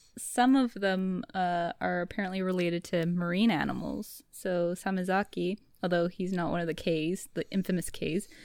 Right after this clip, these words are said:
Samazaki is a shark peninsula, Kameda is turtle field,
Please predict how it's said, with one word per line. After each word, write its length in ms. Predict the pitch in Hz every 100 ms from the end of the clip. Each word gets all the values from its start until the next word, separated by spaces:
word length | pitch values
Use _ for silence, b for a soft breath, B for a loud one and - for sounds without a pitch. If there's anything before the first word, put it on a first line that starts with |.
| B B B -
Samazaki 560 | 220 214 226 - 220
is 140 | 208 185
a 220 | 175 - - -
shark 440 | - 226 247 - -
peninsula, 680 | - 226 214 220 254 247 269 - - - _ _ _
Kameda 480 | - 220 208 202 196
is 160 | - -
turtle 320 | - 269 262
field, 520 | 262 262 247 247 247